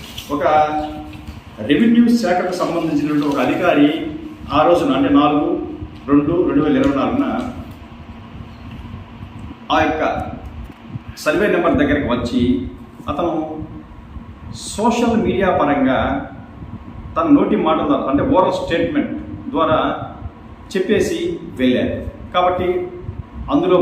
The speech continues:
భాగంగా ఆ యొక్క విషయాన్ని దృష్టిలో ఉంచుకొని ఈ విషయాన్ని కూడా అంటే ప్రజలకు అవగాహన కల్పించాలి, న్యాయపరమైన అవగాహన, చట్టపరమైనటువంటి అవగాహన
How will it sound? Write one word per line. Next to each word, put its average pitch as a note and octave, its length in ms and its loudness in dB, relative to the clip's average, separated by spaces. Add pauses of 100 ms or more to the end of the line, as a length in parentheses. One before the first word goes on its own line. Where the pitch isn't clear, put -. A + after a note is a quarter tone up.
భాగంగా F3+ 400 6
ఆ D#3 80 4
యొక్క D3+ 180 2
విషయాన్ని C#3+ 280 2
దృష్టిలో D3+ 280 0
ఉంచుకొని D3 340 -2 (1300)
ఈ - 100 4
విషయాన్ని A3 440 2
కూడా - 200 0
అంటే G#3 160 0 (360)
ప్రజలకు F#3 420 0
అవగాహన E3+ 400 4
కల్పించాలి, C3 560 2
న్యాయపరమైన C#3+ 640 2 (420)
అవగాహన, D3 440 2 (600)
చట్టపరమైనటువంటి D3 880 0 (100)
అవగాహన C#3 400 2